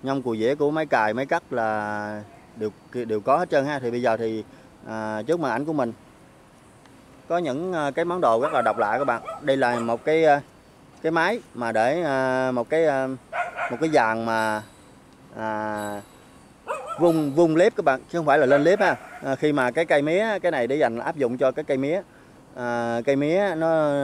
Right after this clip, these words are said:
khi mà người ta lên, à, lên vòng rồi, cây mía nó đã lên tốt rồi thì, à, cái này nó, nó, nó đào lại theo cái đường mương các bạn. Này mang vô cho con máy. Mình cũng không biết con máy này là con máy cài hay máy gì, nó mang vô cái này đây.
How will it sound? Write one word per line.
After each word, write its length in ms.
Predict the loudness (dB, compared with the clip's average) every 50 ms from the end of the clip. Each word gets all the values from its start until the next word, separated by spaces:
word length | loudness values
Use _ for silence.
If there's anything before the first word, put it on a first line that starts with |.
| -2 -2 -4 -4 -2
khi 120 | -2 0
mà 360 | 0 0 0 0 0 0 -2 -2
người 120 | -2 0
ta 160 | 2 2 4
lên, 280 | 6 4 4 4 2 0
à, 220 | 0 0 0 2
lên 200 | 4 4 4 6
vòng 200 | 4 4 4 4
rồi, 240 | 4 6 6 4 4 0
cây 100 | -2 -2
mía 160 | 0 0 2
nó 100 | 2 2
đã 140 | 4 4 6
lên 200 | 6 6 4 6
tốt 200 | 6 4 4 4
rồi 240 | 4 4 4 2 0 -2 -10 -20 -20 -20 -20 -8 -6
thì, 200 | -4 -2 0 2
à, 200 | 2 2 2 0
cái 120 | 0 0
này 140 | 0 0 0
nó, 220 | 0 0 0 0 0
nó, 180 | 0 -2 -2
nó 60 | 0
đào 220 | 0 2 2 4 4
lại 260 | 4 4 2 2 0 -4 -10 -4
theo 160 | -2 -2 0
cái 100 | 0 0
đường 160 | 0 0 0
mương 160 | 2 2 2
các 60 | 2 0
bạn. 200 | -2 -4 -4 -6 -10 -10 -10 -12 -14 -16 -16 -16 -16 -16 -14 -10
Này 120 | -8 -4 -2
mang 200 | 0 0 0 2 2
vô 140 | 2 2
cho 100 | 2 0
con 180 | -2 -2 -2 0
máy. 240 | 0 0 0 -2 -4 -10 -18 -20 -20 -20 -16 -12
Mình 200 | -10 -10 -6 -6
cũng 120 | -4 -4
không 100 | -2 -2
biết 100 | -2 -2
con 100 | -2 -2
máy 180 | -2 -2 0 0
này 160 | 0 0 0
là 480 | 0 0 0 0 -2 -2 -2 -2 -4 -4 -4
con 120 | -4 -2
máy 120 | -2 -2 2
cài 300 | 2 4 4 4 4 2
hay 80 | 0
máy 160 | -2 -2 -2 -4
gì, 120 | -4 -4
nó 100 | -2 -4
mang 180 | -4 -4 -2 -2
vô 120 | -2 -2
cái 80 | 0 -2
này 120 | -2 -2
đây. 140 | -2 -2 -2